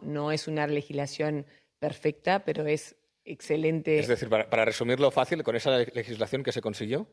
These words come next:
Speaker 2: las bajas laborales, ¿no? Las bajas de maternidad,
Speaker 1: Sí.
Speaker 2: que, ¿cómo, cómo se protegió?
Speaker 1: Eh, bueno, las futbolistas tienen, eh, catorce semanas,
Speaker 2: ¿Mm?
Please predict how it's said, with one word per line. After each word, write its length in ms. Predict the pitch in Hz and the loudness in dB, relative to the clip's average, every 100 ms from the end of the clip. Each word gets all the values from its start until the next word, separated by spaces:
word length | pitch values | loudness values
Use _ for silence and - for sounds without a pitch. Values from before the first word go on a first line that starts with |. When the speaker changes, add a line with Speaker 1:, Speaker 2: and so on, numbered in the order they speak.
| _ _ _ | _ _ _
Speaker 2:
las 160 | 101 | -4
bajas 240 | 117 123 117 | -2 0 2
laborales, 480 | 110 110 147 196 - | 2 2 2 -2 -4
¿no? 140 | 135 165 | -2 0
Las 120 | 120 | 0
bajas 220 | 120 120 | -2 -4
de 40 | |
maternidad, 440 | 120 110 110 117 151 | -4 -2 0 0 0
Speaker 1:
Sí. 180 | 175 - | -2 -4
Speaker 2:
que, 80 | - _ _ | -10 _ _
¿cómo, 240 | 113 113 | -10 -8
cómo 180 | 127 127 | -4 -4
se 60 | |
protegió? 500 | 127 117 107 143 175 - _ - | -2 -2 0 -2 -4 -10 _ -10
Speaker 1:
Eh, 160 | 139 - | -10 -2
bueno, 320 | 190 175 165 - | 0 0 -2 -4
las 300 | 170 170 - | 0 0 -2
futbolistas 640 | 175 175 185 214 208 - | -2 0 2 2 0 -2
tienen, 340 | 185 180 180 | -4 -2 -2
eh, 160 | - 160 | -2 -2
catorce 400 | 165 156 180 180 | -2 -2 -2 -2
semanas, 640 | 170 160 165 175 226 - - | -2 0 0 2 0 -2 -8
Speaker 2:
¿Mm? 160 | 123 | -6